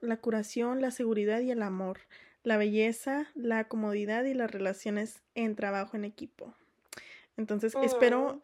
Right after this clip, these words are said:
Speaker 1: espero el año veinticuatro, mi veinticuatro año de vida <laughs> sea
Speaker 2: Ujú.
Speaker 1: muy especial. Y también te quería decir que yo siento que, que así cumplas veinte, o sea, tú que ya vas a cumplir veinticinco,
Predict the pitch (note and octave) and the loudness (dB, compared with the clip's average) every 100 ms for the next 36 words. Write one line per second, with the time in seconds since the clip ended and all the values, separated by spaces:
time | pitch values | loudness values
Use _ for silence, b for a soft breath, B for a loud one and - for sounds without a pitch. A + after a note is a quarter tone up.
0 | _ C4+ C4 C#4 C4+ D4 D4+ D#4 D4 C#4+ | _ -2 2 4 6 6 2 2 0 -2
1 | C#4+ B B _ A3+ A#3+ C4 C#4 C4 A#3 | -6 B B _ 0 2 4 2 -2 -4
2 | - G#3 - A#3 A#3+ A3+ A3+ A3+ A3 A3 | 0 -2 0 -2 -2 0 2 2 2 0
3 | G#3+ - G#3+ A3+ A#3+ A#3+ B3+ B3+ G#3+ G#3+ | -2 0 0 2 2 2 4 4 2 -2
4 | B3 - - C4+ A#3 C#4 A#3 B B B | -4 -6 -4 -2 -2 -4 -8 B B B
5 | B G#3 _ - A3+ G3 G3+ G#3 G#3+ G#3+ | B -20 _ -6 -2 0 0 0 -2 -2
6 | G#3 G#3+ - B3 C#4+ D4+ E4 B B B | -2 -4 -4 -2 0 0 0 B B B
7 | B _ E4+ G4 G4 F4 D#4 D4 E4+ F4+ | B _ 8 8 8 6 6 4 0 2
8 | C#4+ C4 - _ E4+ D4+ - D4 E4 E4+ | 2 2 -2 _ 2 2 2 2 4 4
9 | D#4 D#4 D4 E4 E4 G4 - G4 G4 F4+ | 6 4 4 2 2 -2 -2 0 0 -2
10 | C#4+ - _ - C4+ _ C4+ - A#3 A#3 | -4 -8 _ -16 -16 _ 0 2 0 0
11 | B3+ C#4 C4+ D4 D4+ E4 D#4 - B3 A#3 | 0 0 4 4 4 2 2 0 -2 -4
12 | - - A3 A#3 A3+ A3+ A#3+ B3 A#3+ B3 | -8 -4 -2 -2 -4 2 4 4 2 -2
13 | D#4 C#4 A3+ G3+ G#3+ B3+ B3+ - A#3+ A#3 | -2 0 2 2 0 -2 -6 -4 -4 -2
14 | C#4 | -4